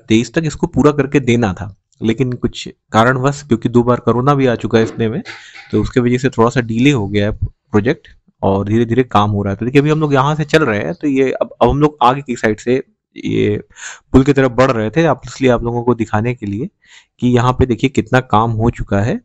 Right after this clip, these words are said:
तो ये आप लोगों को एक अंदाजा मिल जाता है। एक जगह रोकते हैं, जो, जो अंडरपास है उनको अभी ज्वाइन नहीं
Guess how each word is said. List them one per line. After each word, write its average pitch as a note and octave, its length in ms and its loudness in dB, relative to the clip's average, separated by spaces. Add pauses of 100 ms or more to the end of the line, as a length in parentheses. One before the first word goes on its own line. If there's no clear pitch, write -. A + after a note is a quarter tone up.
तो C3 60 4
ये A#2+ 80 4
आप A#2+ 160 2
लोगों C3 140 2
को C3 40 0
एक C3 60 -4
अंदाजा B2 300 2
मिल A2+ 160 -2
जाता G#2 220 -2
है। D3 140 0
एक A#2 100 0
जगह A#2+ 180 4
रोकते A#2+ 440 0
हैं, D#3 220 -2
जो, C3+ 160 4
जो D#3+ 120 2
अंडरपास C3+ 640 2
है F#3 60 -2
उनको D3+ 220 2
अभी C#3+ 140 0
ज्वाइन B2+ 280 2
नहीं C3 180 0